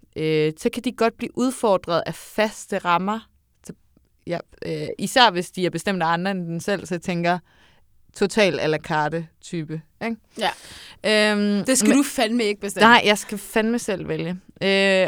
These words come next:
Speaker 1: eller sådan, jeg har det bare dårligt med, at der er en anden, der har valgt, ikke?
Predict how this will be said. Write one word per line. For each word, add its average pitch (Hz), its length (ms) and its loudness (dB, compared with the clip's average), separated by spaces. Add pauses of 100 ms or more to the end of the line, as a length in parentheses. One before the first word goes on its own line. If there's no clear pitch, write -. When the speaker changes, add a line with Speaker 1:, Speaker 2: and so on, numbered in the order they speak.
Speaker 1:
eller 190 180 4
sådan, 196 160 0
jeg 190 100 4
har 202 100 4
det 175 80 -2
bare 175 100 4 (120)
dårligt 185 300 4
med, 185 60 2
at 156 60 -2
der 160 60 2
er 156 60 4
en 156 200 -4
anden, 156 300 -2
der 160 80 -4
har 160 120 -6
valgt, - 380 -12
ikke? 196 120 -8